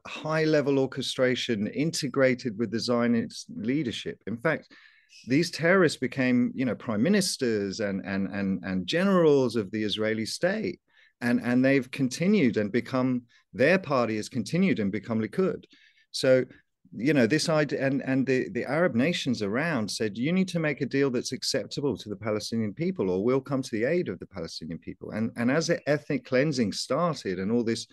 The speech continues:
horrible pogrom after pogrom and people being driven off their lands, those Arab states were, were compelled to try and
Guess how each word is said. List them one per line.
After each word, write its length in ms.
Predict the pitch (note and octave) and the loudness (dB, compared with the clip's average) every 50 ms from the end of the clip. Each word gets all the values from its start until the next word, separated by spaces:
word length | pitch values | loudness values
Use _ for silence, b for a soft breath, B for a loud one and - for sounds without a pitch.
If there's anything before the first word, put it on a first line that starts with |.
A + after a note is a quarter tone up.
| b b b b b b b _ | b b b b b b b _
horrible 600 | - - - B2+ D#3 F3+ F#3 D#3 A#2+ G#2 G#2 G2 | -12 -4 2 4 6 8 8 8 6 4 0 -2
pogrom 520 | F#2+ - - B2+ B2 A2 A#2 A2 G#2+ G2+ G2 | -2 -2 -2 -2 0 0 0 0 0 0 0
after 280 | G2 F#2+ - - F#2+ | -2 -4 -6 -8 -12
pogrom 520 | F#2 - - D3 E3+ E3+ C#3 A2 G2+ G2 F#2+ | -10 -4 0 0 0 2 2 0 0 0 0
and 100 | F#2 F2 | -4 -4
people 280 | - A#2+ A2+ - A2+ | -6 -8 -6 -6 -6
being 220 | F#2+ A2 G#2 G#2 G2 | -4 -2 -2 -2 -2
driven 300 | F2+ G#2+ A2 G#2+ G#2+ G2+ | -2 -2 -2 0 0 -2
off 160 | G2 - - | -2 -4 -2
their 120 | - G2 | -2 0
lands, 320 | G#2+ C3 D#3 D3+ A#2 G2+ - B B B B B B B B | 0 0 0 0 -2 -2 -6 B B B B B B B B
those 220 | C3 C#3 F3+ F3 D#3 | 4 6 6 6 4
Arab 340 | - C#3 D3 D3+ C#3 A#2+ | 2 2 2 2 2 0
states 560 | - - - C#3+ C#3+ D3 C3 A2 - - - A2 | -2 -4 0 0 2 2 2 0 -2 -6 -4 -2
were, 280 | A#2 A#2 A2+ A2+ - - | 0 0 0 0 -4 -6
were 180 | G2+ G#2+ G#2+ G#2 | -6 -6 -6 -6
compelled 560 | - - A2+ G#2 A2 D3+ F3 F3 C#3+ A2 - | -4 -6 -6 -4 0 2 4 4 4 2 2
to 100 | - A2 | 0 -4
try 300 | - - A#2+ A#2 A#2 A#2 | -2 -2 -2 0 0 0
and 140 | A2+ A2 | 0 -2